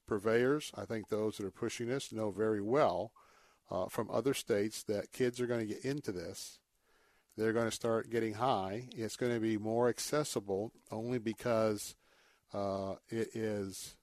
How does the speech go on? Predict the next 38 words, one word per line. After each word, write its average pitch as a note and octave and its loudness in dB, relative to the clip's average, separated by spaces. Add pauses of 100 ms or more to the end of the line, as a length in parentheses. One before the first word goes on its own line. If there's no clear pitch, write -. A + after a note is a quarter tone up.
(460)
you B2+ -6
know, G#2 -6
in, G2+ -8 (1000)
in A2+ 0
this A2 2
medical C3 4
marijuana A#2+ 6
situation, G2+ -2
there's G#2 -4
gonna A2 -2
be G#2 0
more A2 2
of A2 0
it A#2 2 (100)
out A2+ 2
and A#2+ -2
about, G2+ 0 (460)
out A#2+ 2
in A2+ -8
the A2 0
house, A2 -2
open B2 0
in A2 -2
the G#2 -4
house. F#2+ -8 (560)
Kids C#3+ 4
are - 4
gonna D3 4
get C#3+ 2
into B2+ 2
it, A#2+ 2
and - -2
they're A#2+ 0
gonna A#2+ 0
get, A#2 2 (120)
you C3+ -4
know, A#2 -6 (520)
like A#2 0